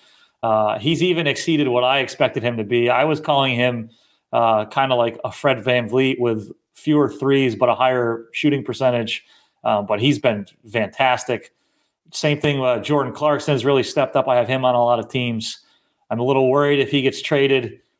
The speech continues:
um, that could, could kinda kill that momentum that he had built early in the season. Uh, and then for the Nets, uh, Nick,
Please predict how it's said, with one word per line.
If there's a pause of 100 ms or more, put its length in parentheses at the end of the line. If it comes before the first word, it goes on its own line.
(120)
um,
that
could, (260)
could
kinda
kill
that
momentum
that
he
had
built
early
in
the
season. (540)
Uh,
and
then
for
the
Nets,
uh,
Nick,